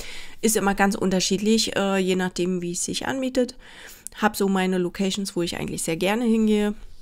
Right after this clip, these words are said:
Und genau, und dann lade ich meistens,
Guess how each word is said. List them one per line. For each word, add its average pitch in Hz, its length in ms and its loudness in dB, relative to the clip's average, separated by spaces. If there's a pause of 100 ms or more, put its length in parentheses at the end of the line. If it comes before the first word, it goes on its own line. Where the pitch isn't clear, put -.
(1120)
Und 180 840 4
genau, 180 360 6
und 190 180 2
dann 190 160 0
lade 180 300 4
ich 180 160 -2
meistens, 180 500 -2